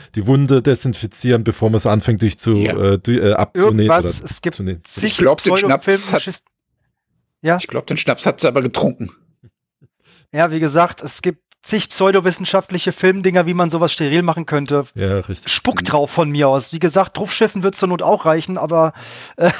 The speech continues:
Speaker 3: <laughs> für so einen Film, aber machen sie ja nicht. Dann,
Speaker 1: Ja,
Speaker 3: dann
Speaker 1: ja.
Speaker 3: lieber, dann lieber richtig schön Wundbrand oder eine Sepsis. Geht ja nichts drüber.
Speaker 2: Ja, ich find auch den Kontrast gut. Sie ist jetzt bei den Fedra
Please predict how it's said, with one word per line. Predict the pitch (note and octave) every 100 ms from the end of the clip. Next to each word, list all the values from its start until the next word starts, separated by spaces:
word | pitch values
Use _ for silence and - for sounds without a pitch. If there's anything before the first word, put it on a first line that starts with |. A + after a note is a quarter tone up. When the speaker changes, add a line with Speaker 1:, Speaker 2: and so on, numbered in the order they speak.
| -
Speaker 3:
<laughs> | - -
für | E3+ D#3+
so | E3+
einen | D#3
Film, | - F3 F3+
aber | D#3+ D#3+
machen | F3 F3+
sie | C#3
ja |
nicht. | C3+ C3+ -
Dann, | D3+ D#3 D#3
Speaker 1:
Ja, | G#2+
Speaker 3:
dann | E3
Speaker 1:
ja. | E3
Speaker 3:
lieber, | D#3+ E3 D#3+ E3+ E3 _ _ _ _ _ _ _ - _
dann | E3 E3+
lieber | F#3 F3
richtig | E3 - -
schön | F#3+ E3+ D3+
Wundbrand | F3+ - F#3 E3+
oder | E3
eine | D#3
Sepsis. | C#3 E3 - C#3+ B2
Geht | E3 D#3+
ja | D#3
nichts | D3+
drüber. | D#3+ D#3+ D3+ - -
Speaker 2:
Ja, | A2 B2+ -
ich | -
find | - D#3 -
auch | D3 C#3+
den | - C3+ D3
Kontrast | D3+ C3+ - D3 - -
gut. | D3 C3
Sie | - D#3+ G3
ist | E3+ -
jetzt | D3+ -
bei | C#3 C3
den | B2+ B2
Fedra | - - - A2+ D#3+